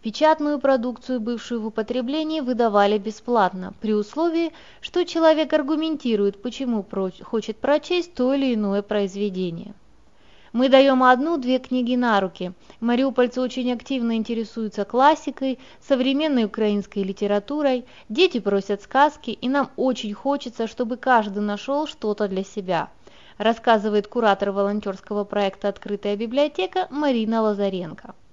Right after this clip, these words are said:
Эти книги принесли люди из своих личных библиотек. Мы считаем, что книжки должны читаться, поскольку они, как и парашюты, работают тогда, когда открыты.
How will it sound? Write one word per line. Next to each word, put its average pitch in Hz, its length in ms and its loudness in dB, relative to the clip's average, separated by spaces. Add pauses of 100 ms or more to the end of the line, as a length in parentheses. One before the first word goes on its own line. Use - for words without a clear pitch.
(400)
Эти 294 260 0
книги 330 360 0
принесли 285 520 -2
люди 277 260 -2
из 262 120 -6
своих 254 280 0
личных 233 380 -4
библиотек. 214 800 -4 (400)
Мы 262 200 0
считаем, 285 520 0
что 226 200 -6
книжки 320 520 -4
должны 214 480 0
читаться, 190 680 -6
поскольку 233 560 -2
они, 311 280 0
как 294 220 -8
и 277 60 -6
парашюты, 214 760 -4
работают 190 600 -4
тогда, 214 460 -2 (140)
когда 185 320 -4
открыты. 165 500 -12